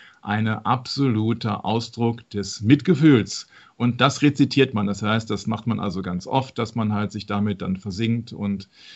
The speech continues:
ja, das ist das Problem in der Geschichte. Und in diesem Om selber ist eben der Urlaut enthalten, laut der Definition,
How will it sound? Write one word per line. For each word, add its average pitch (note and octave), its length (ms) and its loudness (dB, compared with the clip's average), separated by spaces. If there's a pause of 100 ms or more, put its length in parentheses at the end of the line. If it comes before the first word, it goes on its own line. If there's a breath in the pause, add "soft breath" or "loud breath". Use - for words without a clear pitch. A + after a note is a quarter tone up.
(320 soft breath)
ja, A#2 180 -6 (120)
das B2 240 0
ist C#3+ 160 -4
das B2+ 160 0
Problem C3 320 2
in B2+ 60 2
der A#2+ 100 2
Geschichte. A#2 600 -2
Und A2 300 -4
in A2+ 240 -2
diesem A#2 400 2
Om F3 240 8
selber A#2 540 4
ist - 200 -4
eben B2+ 380 0
der A#2+ 260 -4
Urlaut B2 640 4 (260)
enthalten, A2+ 640 0
laut A#2 500 2
der A2 300 0
Definition, A2 840 0